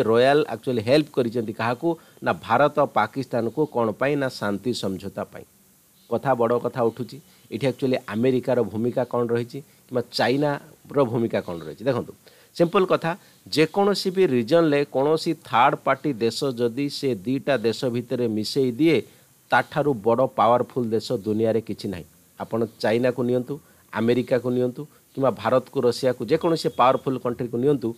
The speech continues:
ଆମେରିକା actually ସବୁ ଦେଶରେ ଶାନ୍ତି ରକ୍ଷା କରିବା ପାଇଁ ଚେଷ୍ଟା କରୁଛି। ଭାରତ ପାକିସ୍ତାନ ହେଇଯାଉ, ତାଲିବାନ ହେଇଯାଉ, ସିରିଆ ହେଇଯାଉ କିମ୍ବା ଆଫ୍ରିକାନ୍ କଣ୍ଟ୍ରି ହେଇଯାଉ।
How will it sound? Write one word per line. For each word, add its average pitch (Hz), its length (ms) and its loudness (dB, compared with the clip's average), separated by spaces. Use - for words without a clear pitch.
ଆମେରିକା 127 440 0
actually 135 280 -4
ସବୁ 113 360 -6
ଦେଶରେ 120 380 -2
ଶାନ୍ତି 110 500 -4
ରକ୍ଷା 117 340 0
କରିବା 120 260 0
ପାଇଁ 131 180 -2
ଚେଷ୍ଟା 113 300 -6
କରୁଛି। 85 340 -12
ଭାରତ 113 280 0
ପାକିସ୍ତାନ 123 480 -2
ହେଇଯାଉ, 127 280 -4
ତାଲିବାନ 120 400 4
ହେଇଯାଉ, 131 320 0
ସିରିଆ 135 460 2
ହେଇଯାଉ 131 300 0
କିମ୍ବା 151 200 4
ଆଫ୍ରିକାନ୍ 120 480 0
କଣ୍ଟ୍ରି 98 300 -4
ହେଇଯାଉ। 85 220 -10